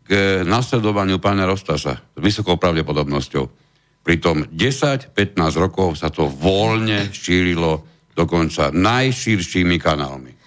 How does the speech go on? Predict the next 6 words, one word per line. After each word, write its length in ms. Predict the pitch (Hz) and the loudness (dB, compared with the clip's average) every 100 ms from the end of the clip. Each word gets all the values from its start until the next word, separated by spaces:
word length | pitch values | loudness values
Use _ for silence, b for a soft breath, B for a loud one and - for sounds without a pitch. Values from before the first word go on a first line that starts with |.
| b b b b b | b b b b b
Čiže 320 | 92 95 95 | 0 2 2
nám 380 | 87 107 110 117 | 2 2 2 0
sa 240 | 107 107 | 0 -2
tu 240 | 104 92 85 b b b _ - | 0 0 0 b b b _ 0
ten 380 | 92 87 82 - | 2 2 -2 -4
pomyselný 800 | - 139 160 139 110 104 98 90 | -2 0 0 -2 0 0 2 0